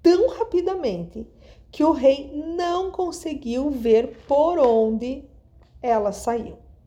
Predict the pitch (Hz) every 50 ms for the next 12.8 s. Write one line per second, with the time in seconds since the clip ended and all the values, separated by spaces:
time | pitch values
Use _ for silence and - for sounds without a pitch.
0 | - - - - - _ - - - - _ _ - - - - - - - -
1 | - 208 190 185 180 180 - - 170 165 - - 180 202 240 330 - 381 381 381
2 | 330 - - 311 294 - - 294 226 - - 220 208 202 190 220 254 262 - -
3 | - - - - - - _ - - - - _ - - - - - - - 233
4 | 214 262 339 381 349 269 226 220 208 208 208 220 233 - 277 277 277 269 302 330
5 | 349 339 339 339 - - 285 277 269 269 269 269 262 - - - 233 226 214 220
6 | 214 208 202 202 202 196 196 208 220 254 294 302 - - 320 320 302 277 240 226
7 | 196 214 196 190 - - - - - - 151 - - - - - - - - -
8 | _ _ _ _ _ _ - - - - - - - - - - - - - -
9 | 202 - - - 196 196 - - - - - - - 208 - - - 349 311 302
10 | - - 294 262 - - 208 196 190 202 226 254 - - 254 220 - - - -
11 | 269 311 320 320 302 - 262 226 - 233 220 208 202 208 220 220 - - - 196
12 | 185 - 185 180 - 220 220 269 285 269 226 - - - -